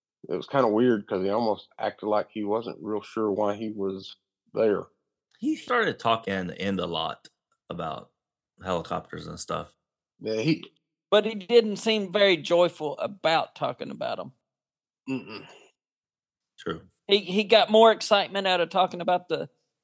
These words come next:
Speaker 3: the industrial stuff that he's doing than helicopters.
Speaker 1: My take was, it's like,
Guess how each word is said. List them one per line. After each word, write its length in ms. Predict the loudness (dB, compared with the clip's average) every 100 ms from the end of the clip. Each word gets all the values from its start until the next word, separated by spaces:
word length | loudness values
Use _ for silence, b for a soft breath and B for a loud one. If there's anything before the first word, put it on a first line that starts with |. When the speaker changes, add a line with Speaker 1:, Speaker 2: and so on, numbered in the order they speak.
| _
Speaker 3:
the 80 | -2
industrial 540 | 0 4 4 2 -4 -6
stuff 340 | -2 -2 -2
that 120 | -6
he's 140 | -8 -8
doing 480 | -6 -6 -6 -10 -14 _ _ -10
than 400 | -6 -6 -8 -14 _ _ _ _ -4
helicopters. 680 | -2 -2 -6 -8 -14 -20 _ _ _ _ _ 0
Speaker 1:
My 200 | 2 2
take 300 | 2 -2 2
was, 220 | 2 2
it's 140 | -2 -6
like, 200 | -6